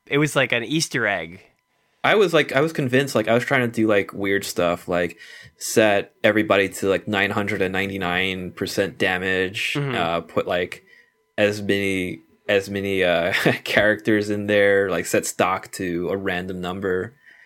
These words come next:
Speaker 2: Because I thought, like, that's the way that it was
Speaker 1: Right.
Speaker 2: still being done, but I guess not. Or, I don't know.
Speaker 1: I kinda liked that.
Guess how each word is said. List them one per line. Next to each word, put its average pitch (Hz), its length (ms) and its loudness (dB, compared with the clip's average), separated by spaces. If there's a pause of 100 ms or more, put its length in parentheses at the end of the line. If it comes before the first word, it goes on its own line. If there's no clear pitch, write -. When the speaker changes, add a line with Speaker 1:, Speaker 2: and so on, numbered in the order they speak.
(280)
Speaker 2:
Because 123 180 2
I 127 80 8
thought, 147 200 4
like, 117 100 4
that's 110 200 4
the 107 220 2
way 104 160 4
that 101 180 2
it 104 80 2
was 98 100 4
Speaker 1:
Right. - 60 0
Speaker 2:
still 104 200 2
being 98 220 -2
done, 101 260 -2
but 87 320 -4
I 101 80 0
guess 101 340 -4
not. 101 380 -2 (500)
Or, 92 320 -4
I 98 120 -2
don't 101 100 -4
know. - 60 -2
Speaker 1:
I - 60 2
kinda 151 280 4
liked 131 260 2
that. 90 60 -2